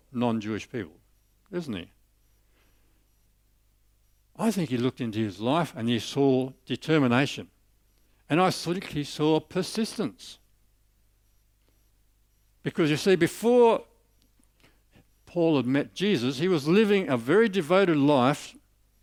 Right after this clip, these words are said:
devoted to what he believed was true. He was even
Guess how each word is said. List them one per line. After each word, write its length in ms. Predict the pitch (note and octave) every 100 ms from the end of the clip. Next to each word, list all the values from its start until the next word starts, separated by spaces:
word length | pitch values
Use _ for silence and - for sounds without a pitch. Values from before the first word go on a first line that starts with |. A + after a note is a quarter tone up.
| _
devoted 480 | - B2 G3 G#3 D#3
to 100 | -
what 220 | C#3 E3 -
he 200 | A3 G3+
believed 460 | D#3 C3+ C3+ C3
was 160 | D3+ -
true. 340 | - C4 A#2 - - _ _ _
He 80 | A3
was 140 | F#3
even 480 | B3 F3+ C#3 D#3+